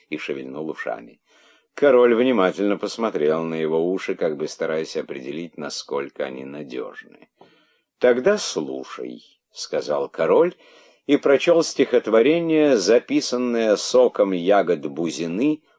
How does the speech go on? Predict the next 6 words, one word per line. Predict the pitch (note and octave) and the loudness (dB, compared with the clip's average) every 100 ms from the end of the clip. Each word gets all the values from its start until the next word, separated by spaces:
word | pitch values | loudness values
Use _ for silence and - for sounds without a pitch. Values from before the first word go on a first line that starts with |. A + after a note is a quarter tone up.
| _ | _
на | E2 | -4
широком | G2 - D#2+ G#2 A#2 G#2 G2 D2+ | -4 -4 0 2 2 -4 -6 -4
банановом | D#2 D2+ D#2 E2+ D#2 D2 C#2+ | -4 -4 -6 -6 -6 -8 -10
листе. | C2+ C#2+ - - B1 G1+ _ _ _ _ _ _ _ _ _ _ _ _ _ _ _ _ _ _ - | -12 -12 -16 -10 -8 -10 _ _ _ _ _ _ _ _ _ _ _ _ _ _ _ _ _ _ -12
«Задумавшийся | D3+ - G#2+ D3 C#3+ A3 A#3+ A3 D#3 - - B2+ G#2 - G#2+ | -8 0 4 4 6 6 8 6 2 0 2 2 2 2 2
кролик | - G#2+ G2+ A2 B2+ D#3 G3 - - _ | 4 2 6 6 6 6 2 -2 -20 _